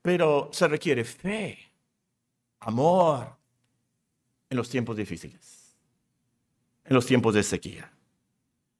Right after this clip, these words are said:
Y hermanos, es de pensarse esto y creo que, espero que me explique bien aquí.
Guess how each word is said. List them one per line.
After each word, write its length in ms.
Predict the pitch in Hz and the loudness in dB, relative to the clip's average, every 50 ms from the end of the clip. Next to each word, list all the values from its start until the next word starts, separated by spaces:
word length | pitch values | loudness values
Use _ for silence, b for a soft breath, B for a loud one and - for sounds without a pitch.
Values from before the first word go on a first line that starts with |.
| _ _ | _ _
Y 80 | 185 | 0
hermanos, 720 | 190 180 202 240 254 269 262 240 196 170 139 - - - _ | 0 2 2 2 2 2 2 2 0 0 -2 -6 -10 -14 _
es 280 | - 190 - - 220 220 | -16 -16 -4 -4 -2 -2
de 100 | 294 302 | -2 -6
pensarse 840 | - 294 254 247 - 208 185 180 175 160 - - 165 151 - 170 | -4 -4 -4 -2 0 0 2 2 0 -2 -4 -4 -4 -2 -2 -2
esto 300 | 170 160 - _ 160 139 | -4 -4 -6 _ -2 -2
y 80 | 127 123 | -2 -2
creo 500 | - 165 160 170 170 165 147 131 107 _ _ _ _ _ _ _ _ _ _ _ _ _ _ _ _ _ _ _ - - _ _ _ _ _ _ _ | -6 -6 -2 0 0 0 0 0 -4 _ _ _ _ _ _ _ _ _ _ _ _ _ _ _ _ _ _ _ -20 -20 _ _ _ _ _ _ _
que, 380 | _ 156 143 139 139 - - - | _ 0 0 0 -2 -6 -12 -6
espero 360 | 156 156 156 - - 202 185 185 | -4 -4 -2 0 0 0 0 0
que 100 | - 139 | 0 -2
me 60 | 131 | -2
explique 400 | 123 - - 135 123 123 123 110 | -2 -2 -2 -2 -2 0 0 -2
bien 160 | 104 101 98 | -2 -2 -4
aquí. 340 | 92 90 - 90 82 80 | -4 -6 -8 -12 -14 -14